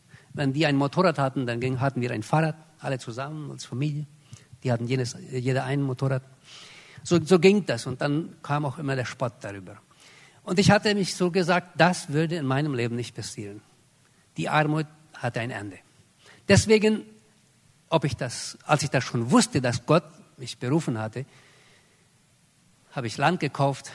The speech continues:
einen Kredit genommen für fünf Jahre lang und habe gesagt,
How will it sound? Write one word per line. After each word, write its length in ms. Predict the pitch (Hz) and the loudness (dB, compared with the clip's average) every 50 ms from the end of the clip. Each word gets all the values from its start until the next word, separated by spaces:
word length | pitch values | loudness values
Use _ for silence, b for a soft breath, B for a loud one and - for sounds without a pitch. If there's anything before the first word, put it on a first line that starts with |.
| - - | -12 -12
einen 260 | 107 98 92 101 - | -10 -10 -10 -12 -12
Kredit 400 | - 117 110 110 185 202 - - | -12 -8 -2 -2 -2 -2 0 -2
genommen 460 | 185 151 139 143 131 131 131 127 120 | 0 4 4 4 4 4 4 2 0
für 180 | - - 127 110 | -2 -6 -8 -2
fünf 300 | - 151 135 120 - - | -2 -2 -2 -2 0 2
Jahre 300 | 151 156 165 170 160 147 | 4 4 6 4 4 4
lang 300 | 143 139 135 135 131 - | 4 4 2 2 0 -2
und 220 | 120 113 110 - | -4 -4 -4 -4
habe 180 | 117 120 113 127 | -4 -4 -4 -4
gesagt, 560 | 117 113 107 127 120 117 - - - - | -4 -2 0 0 -2 -2 -4 -10 -16 -10